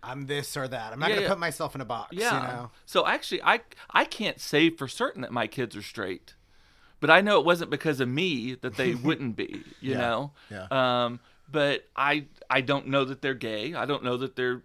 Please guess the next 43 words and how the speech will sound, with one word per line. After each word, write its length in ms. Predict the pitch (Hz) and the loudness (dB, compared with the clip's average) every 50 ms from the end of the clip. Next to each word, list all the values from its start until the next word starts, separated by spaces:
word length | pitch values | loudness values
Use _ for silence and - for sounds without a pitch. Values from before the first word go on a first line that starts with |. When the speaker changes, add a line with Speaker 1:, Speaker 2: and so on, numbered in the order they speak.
| _ | _
Speaker 2:
anything. 680 | - 175 220 247 196 113 - - - - - - 120 117 | -4 -4 -2 -4 -6 -8 -8 -10 -12 -12 -12 -12 -12 -10
I 40 | 120 | -8
mean 320 | 127 123 123 123 123 113 - _ _ _ - 120 - - - - - | -6 -6 -6 -6 -8 -10 -14 _ _ _ -20 -20 -20 -20 -20 -14 -8
Speaker 1:
Well, 160 | - 185 - - | -4 -4 -2 -2
and 140 | 185 190 202 | -2 -2 -2
is 120 | 196 151 | 0 0
that, 260 | 170 202 196 208 - - | 0 0 0 0 -2 -4
is 160 | 156 143 123 | -4 -4 -2
this 200 | 170 170 - - | -4 -4 -2 -4
a 60 | 165 | -6
fear 460 | - - - 135 131 139 160 180 208 | -6 -6 -6 -4 -2 -2 0 -2 -2
that 240 | 202 214 202 - - | -2 -4 -4 -4 -6
you 80 | 214 185 | -6 -6
have 420 | 180 214 220 214 214 220 220 202 | -4 -2 0 0 0 0 -2 -2
for 60 | - | -2
your 200 | 226 220 - 214 | 0 2 2 2
Speaker 2:
No. 60 | - | 2
Speaker 1:
kids 260 | 226 226 220 214 196 - | 0 -2 -2 -2 -4 -6
by 180 | - 208 208 | -6 -6 -6
any, 200 | 202 202 208 208 - | -6 -6 -8 -10 -10
you 120 | - 139 135 | -10 -10 -8
know? 220 | 131 135 139 139 139 | -8 -8 -8 -8 -4
Speaker 2:
So 140 | 135 247 - - | -2 0 2 4
I 100 | 220 294 | 2 2
think 160 | 294 339 - | 0 -4 -2
my 160 | 220 220 202 | -2 0 0
husband 540 | 170 147 165 170 165 165 165 202 202 202 202 | 2 2 2 2 2 0 0 0 0 2 0
is 180 | 196 185 175 | -2 -2 -2
concerned 460 | - - 185 175 147 - 165 156 156 156 | -4 -8 -8 -8 -4 -4 -4 -2 -2 0
about 220 | 139 151 143 135 | 2 4 4 4
it 60 | 85 - | 2 0
more 180 | 135 135 135 | -2 -2 -2
than 180 | 127 135 131 127 | -2 -2 -2 -2
I 200 | 120 110 95 92 | 0 0 0 0
am. 260 | 98 92 82 90 113 | -2 -2 -4 -4 -4
I 80 | 120 120 | -4 -4
think 200 | - - 165 - | -4 -6 -4 -4
that 120 | 165 - | -6 -6
he, 540 | 139 - - 180 180 175 175 175 170 170 160 - - - - - _ _ _ - | -6 -8 -8 -6 -4 -4 -4 -6 -8 -10 -12 -14 -20 -20 -20 -20 _ _ _ -8
he 160 | - 247 240 | -4 -4 -2
does 400 | 175 156 175 165 170 165 147 156 | 2 4 6 6 6 4 2 -2
worry 520 | 143 147 156 151 147 143 143 139 139 139 131 | -2 0 4 4 4 4 4 2 -2 -2 -2
that, 380 | 113 127 120 120 110 - - | -2 0 2 2 0 0 -4